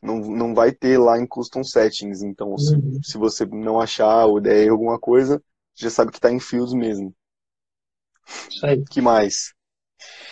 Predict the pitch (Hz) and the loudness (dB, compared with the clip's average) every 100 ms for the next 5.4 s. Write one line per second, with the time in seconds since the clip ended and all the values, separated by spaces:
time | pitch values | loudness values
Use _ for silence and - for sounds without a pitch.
0 | - _ _ _ _ _ _ - 202 233 | -20 _ _ _ _ _ _ 0 4 6
1 | 220 220 220 220 202 196 180 180 190 208 | 6 4 4 4 4 2 0 2 2 2
2 | 202 190 190 185 175 - 160 151 143 139 | 2 0 2 0 2 2 4 2 2 0
3 | 131 131 131 131 131 120 147 165 147 135 | 0 0 2 2 0 -2 0 2 2 0
4 | 135 135 147 147 143 135 135 139 - 127 | -2 0 0 2 4 4 4 2 2 -4
5 | 117 120 117 | -4 -8 -10